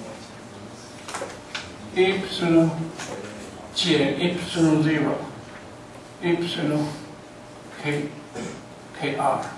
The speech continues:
啊，好，这个是，呃，S 要小于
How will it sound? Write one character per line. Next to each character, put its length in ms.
啊， 240
好， 280
这 80
个 140
是， 100
呃， 60
S 500
要 60
小 480
于 140